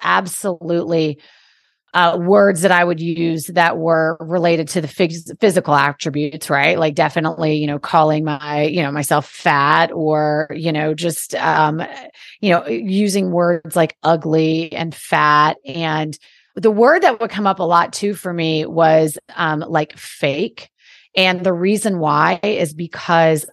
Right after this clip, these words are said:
I knew that what I was presenting on the outside was just total, not that I was fake or I was, like, inauthentic, but I just felt like such an imposter because it was like everybody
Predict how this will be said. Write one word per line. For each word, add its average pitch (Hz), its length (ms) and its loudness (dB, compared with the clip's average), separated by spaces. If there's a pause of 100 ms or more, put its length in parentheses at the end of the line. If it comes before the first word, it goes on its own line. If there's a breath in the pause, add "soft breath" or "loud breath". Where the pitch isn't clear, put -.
(140)
I 160 540 4 (520)
knew 196 840 0
that 175 220 0
what 170 280 2
I 175 120 2
was 170 180 -4
presenting 160 640 -4
on 160 120 -2
the 156 140 -4
outside 165 800 0
was 160 180 -6
just - 380 -6
total, 165 600 -2 (280 loud breath)
not 302 280 4 (140)
that 494 160 0 (100)
I 214 280 4
was 202 260 -4
fake 165 340 -2
or 165 220 -4
I 175 280 4
was, 180 200 -2
like, 156 320 -2
inauthentic, 165 1300 -4
but 175 300 4 (480 soft breath)
I 226 140 2
just 262 340 -4
felt 220 180 6
like 196 160 2
such - 320 -2
an 180 80 -6
imposter 185 800 -2
because 185 220 -4
it 180 40 -2
was 170 120 -2
like 165 200 -2
everybody 180 840 0